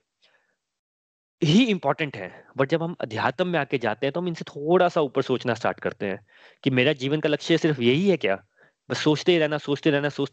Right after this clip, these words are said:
think, आपने खुद ऑब्जर्व करना है कि आप कितना सोचते हैं और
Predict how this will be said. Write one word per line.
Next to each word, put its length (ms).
think, 140
आपने 200
खुद 240
ऑब्जर्व 340
करना 220
है 40
कि 60
आप 100
कितना 280
सोचते 440
हैं 160
और 140